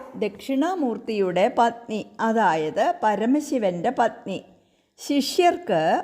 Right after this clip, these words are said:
ഉപദേശവും അറിവും നൽകുന്ന ഗുരുക്കളോട് പ്രിയമുള്ളവൾ. ദേവഗുരുവായ ബൃഹസ്പതിക്ക് പ്രിയമായ ശ്രീവിദ്യാസ്വരൂപിണി എന്നെല്ലാം അർത്ഥം വ്യാഖ്യാനിച്ചു കാണുന്നു.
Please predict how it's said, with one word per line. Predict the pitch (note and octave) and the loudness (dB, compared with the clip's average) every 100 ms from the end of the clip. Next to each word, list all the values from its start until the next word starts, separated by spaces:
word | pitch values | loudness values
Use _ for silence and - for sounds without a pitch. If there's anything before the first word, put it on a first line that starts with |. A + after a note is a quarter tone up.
| - | -4
ഉപദേശവും | G#3 A#3+ A3+ B3+ C4 C#4 C4+ D4 D4 G#3 | -2 0 2 2 2 0 -2 -2 -4 -4
അറിവും | G#3 G#3 A3+ C#4+ F4+ | -2 0 0 0 -2
നൽകുന്ന | G3+ F#3 G3+ G#3+ A3 C4 - | -2 0 0 0 2 2 0
ഗുരുക്കളോട് | G#3 G3 G3 G3+ G#3+ F3 D#3+ E3 G3+ C5 - - - _ _ | 0 0 0 0 0 2 0 0 0 0 -4 -18 -20 _ _
പ്രിയമുള്ളവൾ. | A#3+ B3+ C#4 F4+ C#4+ G3+ F3+ D#3+ - - - _ _ _ _ _ _ - | -2 0 2 2 2 2 0 0 -2 -8 -16 _ _ _ _ _ _ 0
ദേവഗുരുവായ | A3 B3 C#4+ G#4 G4+ D4+ C4 B3 A3+ A3+ G#3+ | 4 6 6 2 -2 -2 0 0 2 0 0
ബൃഹസ്പതിക്ക് | G3 F#3+ F3 C4 C4 - C4 B3 B3+ C#4+ | -2 -4 -4 -4 -4 -4 -2 -2 -6 -8
പ്രിയമായ | D4 B3 A3 A#3 C4 C#4 C4+ C4 D4+ - - | -6 -6 0 4 4 4 2 2 2 -2 -10
ശ്രീവിദ്യാസ്വരൂപിണി | - A3+ B3 C4+ B3+ D4 E4+ - A3+ G#3+ A3+ A#3 B3 C#4 - | -8 -4 -2 -2 2 2 2 0 0 0 -2 0 0 0 0
എന്നെല്ലാം | G3+ E3 F3+ F3 F#3 F#4+ B4 - - _ _ - | -2 -2 -4 -2 0 0 -2 -10 -20 _ _ -4
അർത്ഥം | G#3+ - - D#4 A4 | -4 -2 0 0 0
വ്യാഖ്യാനിച്ചു | G#3 G3 G3 G3 A3+ A#3 A#3 C4+ | 0 2 2 0 0 2 0 0
കാണുന്നു. | D#4 C#4+ A#3+ G#3 F3 D3+ | 2 2 2 0 -4 -6